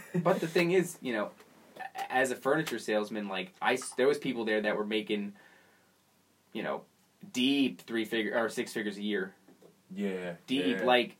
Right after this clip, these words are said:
Speaker 1: 'Cause of commission, right? Is that what you're getting at?
Speaker 2: And when you
Speaker 1: Yeah.
Speaker 2: talk to them, they were fucking weird.
Speaker 1: Mm-hmm.
Speaker 2: Like, they were cartoons.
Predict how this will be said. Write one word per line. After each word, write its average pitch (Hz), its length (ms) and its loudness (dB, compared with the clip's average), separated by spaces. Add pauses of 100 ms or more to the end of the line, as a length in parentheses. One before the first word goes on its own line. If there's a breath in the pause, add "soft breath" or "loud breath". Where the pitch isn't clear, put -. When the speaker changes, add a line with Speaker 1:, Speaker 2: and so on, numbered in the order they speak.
(160)
Speaker 1:
'Cause 113 120 -6
of 107 120 -4
commission, 120 500 -6
right? 98 380 -8
Is 101 120 -8
that 98 120 -4
what 101 200 -4
you're 117 160 -6
getting 117 300 -4
at? 120 220 -6 (180)
Speaker 2:
And 127 100 2
when 131 120 2
you 127 80 4
Speaker 1:
Yeah. 113 60 0
Speaker 2:
talk 123 280 10
to 180 80 6
them, 208 340 6 (600)
they 131 240 2
were 95 220 -6
fucking 87 580 -10
weird. 120 380 -2 (320)
Speaker 1:
Mm-hmm. 143 360 -10
Speaker 2:
Like, 113 280 -6
they 135 280 4
were 123 520 4
cartoons. 101 840 -6